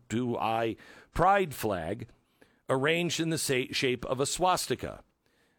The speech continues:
In viral vo-, uh, in viral footage, the arrest taken by police activist Lawrence Fox, who created the meme, officers tell the fifty-one-year-old at his resi-, residence that someone has caused anxiety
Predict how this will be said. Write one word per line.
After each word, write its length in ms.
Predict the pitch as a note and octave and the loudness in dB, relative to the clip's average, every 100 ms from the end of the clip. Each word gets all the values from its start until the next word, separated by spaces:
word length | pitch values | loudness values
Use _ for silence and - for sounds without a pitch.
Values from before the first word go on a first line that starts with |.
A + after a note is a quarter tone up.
| - | -12
In 260 | E2 D#2+ | -8 -6
viral 640 | D#2 A2 C3+ C3 A#2+ G#2+ F#2+ | 0 2 2 2 0 -2 -2
vo-, 220 | A2+ - | -4 0
uh, 180 | A2+ G2+ | 0 0
in 220 | G2+ A2 F2+ | -2 -4 0
viral 420 | B2+ F3 C3 G#2 | 2 2 0 -2
footage, 520 | G2 F#2 B2+ A#2+ - | -2 -2 -2 -4 -8
the 180 | E2+ F#2 | -6 -2
arrest 340 | F2+ A#2 - | 0 -2 -2
taken 320 | B2+ A2 A2 | -4 -2 -2
by 320 | F#2 A#2 C3 B2+ | 0 0 0 -2
police 480 | - A2+ A#2+ A2 | -4 -2 -2 -2
activist 560 | A#2 G#2+ - F#2 G2+ - | -2 -2 -4 -2 -4 -4
Lawrence 400 | G#2 A2 G2+ - | -2 -2 -4 -6
Fox, 520 | - C3+ G2+ B2 - - - - - | -2 0 0 -4 -6 -12 -20 -20 -6
who 180 | A2 A#2+ | -2 -2
created 640 | - A#2+ A2+ D3+ E3+ A#2 | -2 -2 0 0 0 -2
the 60 | F2+ | -6
meme, 360 | C#2 C#2 A2+ - _ _ _ _ _ - | -6 -8 -8 -12 _ _ _ _ _ 0
officers 520 | C3+ C3+ C3+ B2+ A2+ | 0 0 -2 -2 0
tell 220 | D#3 D#3 | 0 0
the 80 | B2+ | 0
fifty-one-year-old 1080 | - C#3 - B2 A2 A2+ A2+ G#2 G2 G#2 A#2 | 0 -2 -2 -2 -2 -2 -2 -2 0 -2 -2
at 160 | F#2+ C3+ | -2 -2
his 120 | B2 | -2
resi-, 440 | B2 E3+ C3+ G2+ | 0 0 0 -4
residence 720 | A2 C3 E3+ G#2+ C#2 C#2+ G2+ | 0 0 0 -2 -6 -8 -6
that 200 | - A#2 | -4 -4
someone 520 | - - E3 B2+ G2 G2+ | -2 0 0 0 -4 -4
has 200 | G2 - | -4 -2
caused 480 | B2 A#2 A2+ - | -2 0 -2 -4
anxiety 1040 | A2+ A2+ G2 E2+ C3+ G3 C3+ F#2+ - - | -4 -4 -4 0 2 2 0 -2 -8 -16